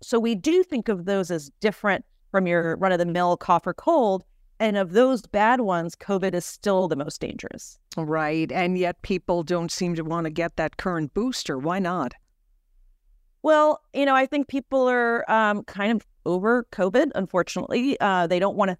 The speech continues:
Speaker 1: think about it. They're tired of thinking about it. And there are certain groups, in particular, the elderly,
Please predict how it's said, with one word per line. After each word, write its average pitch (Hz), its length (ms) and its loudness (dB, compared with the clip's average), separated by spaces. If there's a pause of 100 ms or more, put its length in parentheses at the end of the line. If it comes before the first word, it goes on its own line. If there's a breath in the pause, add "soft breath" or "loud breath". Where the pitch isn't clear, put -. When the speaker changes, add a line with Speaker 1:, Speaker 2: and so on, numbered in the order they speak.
(120)
Speaker 1:
think 190 240 -2
about 147 280 0
it. 196 140 2
They're 156 160 -4 (160)
tired 196 320 2
of 147 80 -6
thinking 151 320 -6
about 131 240 -4
it. - 220 -2
And 185 100 0
there 185 180 -2
are 247 200 6
certain 214 460 -2
groups, 180 500 -2 (360)
in 220 140 2
particular, 208 800 0
the 170 160 -4
elderly, 220 640 0